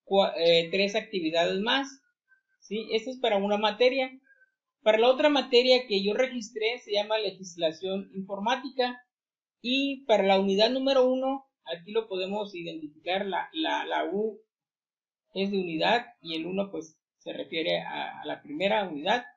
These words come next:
Del veinte al veintisiete de julio tengo una tarea por hacer. Del veintiocho al tres, al tres de agosto tengo tres actividades por hacer,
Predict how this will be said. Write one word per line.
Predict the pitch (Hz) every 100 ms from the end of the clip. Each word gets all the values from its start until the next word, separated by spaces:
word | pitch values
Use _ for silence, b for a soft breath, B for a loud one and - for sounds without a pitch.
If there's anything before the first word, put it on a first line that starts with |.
| _ _ _ _ -
Del | 190 196
veinte | 262 277
al | 269
veintisiete | 220 202 - 233 262
de | 254
julio | 254 240 240
tengo | 214 208 214 208 -
una | 233 247 247
tarea | 202 196 202
por | 208 220
hacer. | 214 240 247 247
Del | 190 196
veintiocho | 196 202 208 247 254
al | -
tres, | 220 233 220
al | 190 180
tres | 208 233
de | 233
agosto | 226 208 -
tengo | 214 208 202 196
tres | 208 254 269
actividades | 254 - 202 185 202 220
por | - 226
hacer, | 226 226